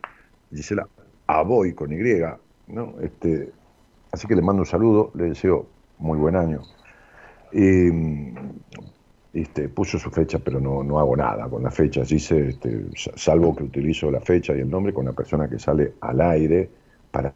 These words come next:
ayudarme en, en, en la charla y en la conversación y en sus dudas a, a intentar encontrar una respuesta. Eh, le voy a pedir a Gerardo que vuelva a poner la canción con la que abrimos, ¿no?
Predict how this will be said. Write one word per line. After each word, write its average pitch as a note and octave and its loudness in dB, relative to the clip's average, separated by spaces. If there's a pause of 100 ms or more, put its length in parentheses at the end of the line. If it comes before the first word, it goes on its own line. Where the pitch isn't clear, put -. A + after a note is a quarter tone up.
ayudarme F2 0 (100)
en, - -14
en, - -14
en C2+ -8
la B1 -6
charla E2 2
y D2 -2
en C2 -4
la C2+ -6
conversación D2 -4
y C#2+ -2
en C2 -4
sus A#1+ -12
dudas D2 2 (1120)
a, - -8 (100)
a F#3+ -6
intentar E2 2
encontrar C#2+ -4
una C2+ -6 (140)
respuesta. - -16 (800)
Eh, E2 6 (880)
le - -2
voy E3+ 2
a - 2
pedir D3 4
a D3 4
Gerardo C3+ 2
que B2+ -4
vuelva A2 2
a - -10
poner D#2 -4
la D2 -4
canción D2 -6
con C2 -6
la A#1 -6
que B1+ -6
abrimos, C2+ -4
¿no? - -2